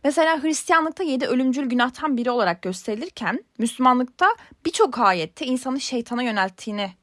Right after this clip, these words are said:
ifade ediyor kıskançlığa ilişkin. Hatta tüm dinlerde yeri olan Habil ve Kabil kardeşlerin dünyanın ilk cinayetiyle sonuçlanan hikayelerin odak noktasında bu kıskançlık duygusu mevcut. Tanrı'nın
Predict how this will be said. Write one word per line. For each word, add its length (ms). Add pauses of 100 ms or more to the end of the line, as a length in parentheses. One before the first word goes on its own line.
(160)
ifade 420
ediyor 420 (160)
kıskançlığa 560
ilişkin. 420 (420)
Hatta 420
tüm 200
dinlerde 500
yeri 240
olan 380 (200)
Habil 340
ve 100
Kabil 320
kardeşlerin 880
dünyanın 500 (240)
ilk 200
cinayetiyle 580
sonuçlanan 500
hikayelerin 520
odak 320
noktasında 600
bu 80
kıskançlık 640
duygusu 380
mevcut. 320 (120)
Tanrı'nın 540